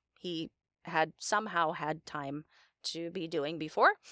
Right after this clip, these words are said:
By the winter of sixty-eight, he had, uh, some change of heart <laughs> about the hunting of the animals and the people he was leading out to do it. Um,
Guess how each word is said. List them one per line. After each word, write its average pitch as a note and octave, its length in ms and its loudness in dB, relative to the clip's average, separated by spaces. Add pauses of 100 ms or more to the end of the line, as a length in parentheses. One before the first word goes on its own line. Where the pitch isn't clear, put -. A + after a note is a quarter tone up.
(520)
By B3+ 260 12
the E4 80 0
winter B3+ 280 0
of A#3+ 140 2
sixty-eight, - 1040 0 (460)
he A#3 200 -2
had, G#3+ 440 4 (640)
uh, G3 320 6 (840)
some E4+ 300 4
change D4+ 320 -2
of A#3+ 80 -2
heart - 640 2 (320)
<laughs> - 240 -2
about G3+ 400 10
the F#3+ 120 8
hunting A3+ 560 0 (360)
of F#3 360 4
the F3+ 320 2
animals G3 680 -2
and D3+ 360 -2
the D3 60 -6
people A3 360 4
he G#3+ 160 0
was G#3 180 2
leading G3+ 360 2
out F#3+ 240 2
to - 120 -8
do D4 280 0
it. - 380 8 (500)
Um, F3 600 6